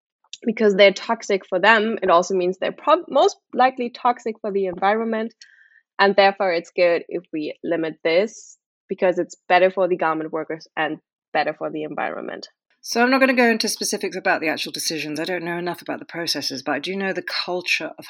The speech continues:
Speaker 2: hope, um, around cop is massive. Um, there is so much that needs to be done, but we're also as I'm speaking now as an activist and a campaigner,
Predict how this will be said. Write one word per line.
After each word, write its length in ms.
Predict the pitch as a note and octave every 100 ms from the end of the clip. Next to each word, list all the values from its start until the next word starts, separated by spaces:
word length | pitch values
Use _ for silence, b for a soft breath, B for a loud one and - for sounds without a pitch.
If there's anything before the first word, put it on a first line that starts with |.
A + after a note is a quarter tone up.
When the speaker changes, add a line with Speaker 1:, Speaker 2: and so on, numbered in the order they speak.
| -
Speaker 2:
hope, 300 | E3+ E3+ D#3 - _ b b b b _ - - -
um, 320 | F3 D3+ D3+ B B B B B
around 560 | F3 E3 D#3 D3+ D3 C#3
cop 400 | - E3+ D3 - - -
is 360 | E3 D#3+ D3+ -
massive. 800 | F3 E3 F3+ F3+ E3+ - A#2 C3+ - - -
Um, 580 | C#3+ C#3+ A#2+ C3+ G#2+ - _ _ _
there 420 | F3+ F3+ F3+ E3+
is 120 | E3
so 140 | -
much 300 | D#3+ D3 -
that 100 | D3+
needs 240 | D3+ D3+ -
to 100 | D3+
be 140 | D#3+
done, 340 | D3+ D3 C#3+ C#3+
but 160 | D3+
we're 140 | D#3+ E3
also 840 | F3+ E3+ - D3+ C#3+ C3+ C3 B2 - _ _
as 220 | - D3+ D3
I'm 180 | D#3+ D3+
speaking 340 | - E3 -
now 180 | D#3 D3+
as 100 | C#3+
an 60 | D#3
activist 420 | D3 - D3+ -
and 80 | C#3+
a 40 |
campaigner, 600 | C3+ D3 C#3+ D3+ C#3 C#3